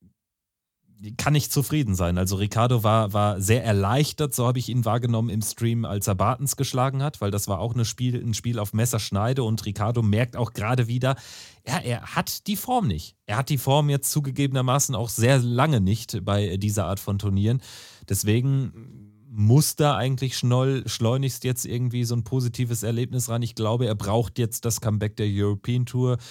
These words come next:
Vorher natürlich noch, äh, Auftakt U K Open in drei Wochen. Also das ist so ein bisschen das Lebenselixier von Ricardo Pietrezco. So hat es sich leider entwickelt. Aber es ist jetzt auch nicht so, dass ich, äh, von dem Ricardo, egal wie das Board aussehen mag nach einer Auslosung bei einem Players Championship Turnier,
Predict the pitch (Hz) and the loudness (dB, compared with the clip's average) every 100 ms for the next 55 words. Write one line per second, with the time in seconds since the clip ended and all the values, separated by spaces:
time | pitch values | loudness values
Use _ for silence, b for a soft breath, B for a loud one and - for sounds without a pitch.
0 | B - - 120 117 110 120 117 110 113 | B -12 0 2 2 2 0 0 0 0
1 | 110 113 104 101 87 71 110 - 110 - | 0 -2 -4 -2 -2 -4 -6 -4 -4 -4
2 | 98 98 104 107 107 113 131 127 120 117 | -6 -4 -4 -2 0 0 -2 -2 -2 -2
3 | 107 113 113 127 120 101 107 104 98 101 | -2 -2 -2 -2 -2 -2 -2 -2 -2 -4
4 | - - - 107 110 107 113 107 104 101 | -4 -6 -6 -4 -2 -2 -2 -2 -2 -2
5 | 110 107 - 107 - 113 107 107 101 104 | -2 -2 -2 -4 -4 -4 -4 -4 -4 -4
6 | 107 107 101 107 110 131 - 87 71 95 | -4 -2 -2 -4 -4 -8 -6 -6 -4 -2
7 | 92 110 113 113 104 95 104 110 98 101 | -2 -2 -2 -4 -4 -2 -2 -2 -2 -2
8 | 147 - 98 120 B B B 92 92 - | -2 -2 -2 -4 B B B -2 0 0
9 | - 110 98 107 120 135 120 110 113 - | -2 -2 0 0 2 0 0 -2 -4 -6
10 | 98 104 110 107 101 - 113 120 107 101 | -8 -4 -2 -2 -4 -2 -2 -2 0 0
11 | 95 131 175 98 95 95 87 90 98 104 | 2 4 4 2 0 0 0 -2 -2 -2
12 | 101 113 110 92 87 90 - 98 98 80 | -2 -2 0 0 0 -2 -4 -4 -4 -2
13 | 104 104 101 101 98 92 95 92 95 95 | -4 -2 -2 -2 -2 -2 -2 -2 -2 -2
14 | - 147 101 85 82 90 92 110 | -2 -2 -2 -4 -6 0 2 2